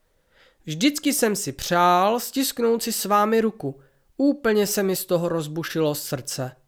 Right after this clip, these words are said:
„Velice mne těší, pane Pottere, ani nevíte jak. Jmenuji se Kopál, Dedalus Kopál.“ „Váš jsem už viděl,“ řekl Harry, „když Dedalovi Kopálovi samým vzrušením spadl cylindr.“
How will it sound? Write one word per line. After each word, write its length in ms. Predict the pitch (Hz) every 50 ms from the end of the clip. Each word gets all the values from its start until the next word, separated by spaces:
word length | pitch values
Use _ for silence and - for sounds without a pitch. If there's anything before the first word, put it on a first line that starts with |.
| _ _ _ _ _ _ _ _ _ _ _ _ _ _
„Velice 440 | 131 135 147 156 170 165 - - 202
mne 160 | 208 220 226
těší, 360 | 220 233 277 269 - - 220 202
pane 260 | - 202 202 202 196
Pottere, 440 | 202 190 190 190 - 196 196 202 208
ani 280 | - 165 170 180 190
nevíte 460 | 170 147 143 147 170 180 - 240 247
jak. 340 | 226 170 151 156 156 - - - _ _
Jmenuji 500 | - 139 143 147 160 175 220 262 277 277
se 160 | 254 - 285 277
Kopál, 680 | 285 - 285 294 - 151 135 131 123 123 123 131 - - - - - _ _ _ _ _
Dedalus 680 | 151 131 127 196 240 226 214 226 220 220 220 220 - -
Kopál.“ 680 | - - 240 233 - - 131 127 123 120 123 127 127 131 - _ _ _ _ _ _ _ _ _ _ _ _ _ _ -
„Váš 300 | 131 156 196 220 240 233
jsem 240 | - - 285 277 285
už 140 | 285 254 -
viděl,“ 420 | - 330 320 302 220 185 170 170
řekl 280 | 170 170 - - 180 175
Harry, 360 | 165 170 170 170 165 165 165 - - - - _ _ _ _ _
„když 240 | 147 156 185 180
Dedalovi 500 | 156 165 180 170 185 180 180 185 175 180
Kopálovi 680 | 175 - 175 160 - 190 185 185 185 196 202 196 196 180
samým 460 | - - - 226 240 269 277 247 196
vzrušením 760 | 160 143 135 147 147 170 165 - - 220 220 226 226 226 226
spadl 380 | 220 - - - 220 214 226 226
cylindr.“ 680 | 220 - - 202 190 180 170 160 151 139 139 127 131 139